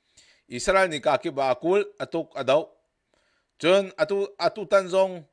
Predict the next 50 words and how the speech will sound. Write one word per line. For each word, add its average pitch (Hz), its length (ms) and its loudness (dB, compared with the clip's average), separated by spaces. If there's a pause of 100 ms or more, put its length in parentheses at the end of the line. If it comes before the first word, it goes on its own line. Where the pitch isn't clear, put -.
(540)
an 185 180 0
tlai 226 200 0
min 151 160 -10
ha 120 140 -2
pol 117 220 -6
aman 147 220 -6
tha 160 180 0
mi 123 160 -6
o 131 140 -8
me 113 280 -8 (120)
an 170 160 -6
tlai 220 160 -2
min 160 120 -12
ha 143 120 -4
chunga 107 320 -14
an 147 140 -10
tha 143 240 -10
min 113 160 -16
ha 87 160 -12
zong 90 200 -14
um 113 160 -16
tia 95 300 -8 (120)
the 95 220 -14
se. 117 180 -6 (920)
Iran 214 320 2
ni 202 120 0
bom 202 260 -4
kho 208 160 -2
chung 143 280 -8
na 151 100 -6
bom. 143 220 0 (640)
Zaitin 175 300 -4
nam 131 220 -6
ha 110 160 -6
in 113 100 -8
kal 101 160 -4
ti 101 120 -10
lai. 101 240 -2 (600)
Fiang 156 240 -2
an 120 100 -12
thai 123 180 -8
kho 107 260 -14
asari 101 300 -10
lau. 120 160 6 (840)
Chu 190 60 -14
cha 202 160 4
chi 202 120 -8
Israel 214 440 -2
ni 160 100 -10
chun 190 320 -6